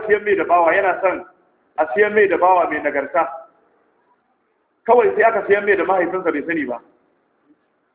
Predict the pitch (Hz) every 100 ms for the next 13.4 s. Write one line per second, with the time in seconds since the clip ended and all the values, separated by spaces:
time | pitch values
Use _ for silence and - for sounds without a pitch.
0 | _ _ _ 190 220 226 220 220 226 220
1 | 214 220 220 196 190 175 180 185 185 156
2 | 160 147 123 - _ _ _ _ 190 180
3 | 208 190 175 185 175 165 170 156 160 185
4 | 165 160 160 160 131 - - _ _ _
5 | _ _ _ _ _ _ _ _ _ _
6 | _ _ _ _ _ _ _ _ _ _
7 | - 185 156 151 156 170 185 196 170 180
8 | 180 147 180 185 185 214 208 202 160 175
9 | 165 185 180 135 - - _ _ _ _
10 | _ _ _ _ _ _ _ _ _ 156
11 | 180 180 185 165 - - - - - -
12 | _ _ _ 185 196 208 165 170 196 202
13 | 202 208 208 208